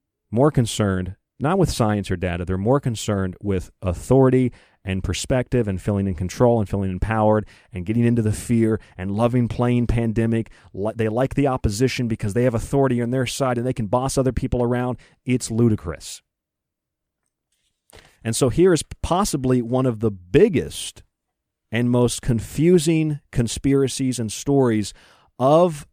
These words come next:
twenty twenty. And from the beginning,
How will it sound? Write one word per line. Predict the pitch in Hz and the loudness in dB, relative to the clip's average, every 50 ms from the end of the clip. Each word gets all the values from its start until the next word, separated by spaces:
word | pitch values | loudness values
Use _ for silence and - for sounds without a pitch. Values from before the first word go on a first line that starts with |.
| _ - | _ -8
twenty | - - 151 143 143 - - 135 | -4 0 0 0 0 0 -2 -2
twenty. | 127 - - 143 131 120 107 - 80 - - _ _ _ _ _ _ _ _ _ _ _ _ _ _ _ _ - | -2 -2 -2 -2 -2 -2 -2 -4 -8 -12 -14 _ _ _ _ _ _ _ _ _ _ _ _ _ _ _ _ -6
And | 113 123 127 | -4 -4 -2
from | - - 190 208 196 | 0 0 0 2 2
the | 180 151 | 2 2
beginning, | 135 135 123 120 147 160 156 143 131 120 117 | 0 0 0 0 0 0 2 2 2 0 -2